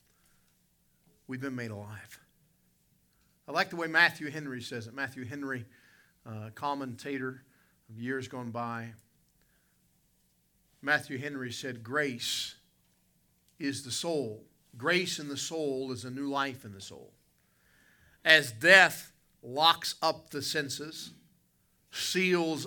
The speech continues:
up all the powers and faculties, so does the state of sin. As to anything that is good, grace unlocks and opens all,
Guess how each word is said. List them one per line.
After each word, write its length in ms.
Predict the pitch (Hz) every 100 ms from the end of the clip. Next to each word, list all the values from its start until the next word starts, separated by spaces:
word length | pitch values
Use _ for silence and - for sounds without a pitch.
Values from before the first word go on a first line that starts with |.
| -
up 260 | 175 151 170
all 240 | 160 160
the 80 | 147
powers 800 | 147 160 151 135 131 131 139 127
and 160 | 131
faculties, 800 | 123 151 143 123 107 127 143 - - _ _ _ _ _ _ _ -
so 240 | 156 143
does 280 | 139 139 117
the 80 | 120
state 300 | - 147 147
of 120 | -
sin. 220 | - 98 92 - - _ - - _ _ - - - _
As 300 | 151 156 151
to 180 | 180 175
anything 680 | 196 208 175 165 143 147 156
that 120 | 143
is 160 | 143 120
good, 600 | 107 156 139 120 127 120
grace 520 | 127 156 170 170 - -
unlocks 880 | 135 120 123 170 196 - - - - - _ _ _ _ _ _ _ _ -
and 100 | 101
opens 400 | 104 120 127 110
all, 300 | 107 98 95